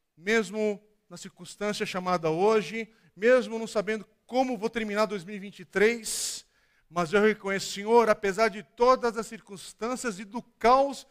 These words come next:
desse mundo que eu tô inserido, o Senhor é digno. O Senhor é Deus.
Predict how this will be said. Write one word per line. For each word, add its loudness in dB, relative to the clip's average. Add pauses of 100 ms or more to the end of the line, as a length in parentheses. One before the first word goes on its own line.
(240)
desse -8
mundo -2
que -8
eu 4
tô -8
inserido, -2 (600)
o -20
Senhor -14
é -4
digno. -20 (1000)
O -18
Senhor 2
é 6
Deus. -2